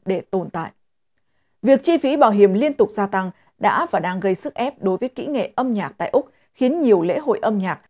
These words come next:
đã tuyên bố hủy bỏ buổi trình diễn vào giờ chót thậm chí vào lễ hội còn tuyên bố ngưng hoạt động do những khó khăn về tài chính.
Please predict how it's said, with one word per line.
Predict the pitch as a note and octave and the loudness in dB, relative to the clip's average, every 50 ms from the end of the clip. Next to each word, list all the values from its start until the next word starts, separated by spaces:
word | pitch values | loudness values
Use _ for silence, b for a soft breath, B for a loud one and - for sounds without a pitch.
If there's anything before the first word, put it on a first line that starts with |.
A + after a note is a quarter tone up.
| _ - | _ -2
đã | G3 A3 - B3 | 0 0 0 0
tuyên | - - C4 A#3+ A3 F#3+ | 0 2 2 2 2 2
bố | F#3+ F3+ F#3+ C#4+ - - | 2 2 0 -2 -2 -2
hủy | B3 A3+ E3+ D#3+ | -2 0 0 0
bỏ | E3+ F3+ E3+ D#3 | 0 0 0 -2
buổi | - D#3+ F3+ E3 | -2 -2 -4 -4
trình | - - F#3+ F3+ | -2 -4 -4 -4
diễn | D#3 - F3+ C3+ A3+ D#4+ | -2 -2 -2 -2 -2 -4
vào | D#4+ A#3+ | -6 -6
giờ | G3+ F3+ D#3+ C3 | -4 -4 -6 -4
chót | - B3+ B3 - - b b b b b b - | -2 -2 -4 -4 -4 b b b b b b 0
thậm | C#4+ A3+ G#3 | 2 2 2
chí | - A3+ G#3+ G#3 B3+ D4+ | 0 -2 -2 -2 -2 0
vào | - A3+ E3+ | 0 0 0
lễ | D#3 - | 0 -2
hội | C#4 C#4 A3+ F3 - b b b b | -2 0 -2 -2 -2 b b b b
còn | - A3 A3 G#3 G#3+ | 0 0 0 2 2
tuyên | B3+ A#3+ A#3 G#3+ | 2 2 2 2
bố | F#3+ F#3 F#3+ B3 | 0 0 0 0
ngưng | C#4+ A#3+ A#3+ A#3 G#3+ | 2 2 2 2 2
hoạt | G3+ F#3 D3 | 0 -4 -2
động | D3 F3+ D#3+ - b b b b b | -2 -2 -2 -2 b b b b b
do | - A#3 A3 | 0 0 0
những | G#3+ G#3 G#3 C#4 | 2 0 -4 -6
khó | - - F#3 - | -6 -6 -6 -6
khăn | - - A3 G3+ F3 | -6 -4 -4 -4 -2
về | D#3+ F3 D#3+ | -4 -4 -4
tài | - E3 D#3+ | -4 -6 -8
chính. | D#3 - F3 E3 F3 | -6 -6 -6 -6 -6